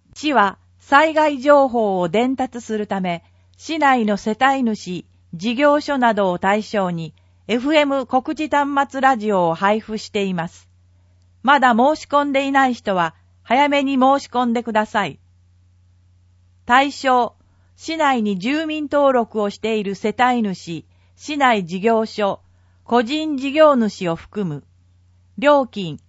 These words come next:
ラジオなし型無料。ラジオあり型、千円。なし型でも、エフエム三原、および緊急放送は受信できます。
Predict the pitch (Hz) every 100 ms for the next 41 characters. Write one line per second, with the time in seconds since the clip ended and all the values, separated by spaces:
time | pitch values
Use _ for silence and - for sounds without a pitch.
0 | _ _ _ - 269 311 262 233 214 196
1 | 190 226 226 190 202 202 196 - _ 175
2 | 233 226 151 131 _ _ _ _ _ -
3 | 269 302 240 220 180 - 180 190 226 208
4 | 208 196 185 - _ _ _ - 269 277
5 | 285 285 262 240 233 _ _ _ _ _
6 | _ _ _ _ _ _ _ 220 247 -
7 | 311 311 285 269 254 170 147 _ _ -
8 | 247 302 320 294 285 247 269 262 247 226
9 | _ _ _ 269 269 226 165 143 - _
10 | - 302 320 - 294 302 285 262 - 214
11 | 190 175 156 151 202 262 233 226 214 214
12 | 190 196 -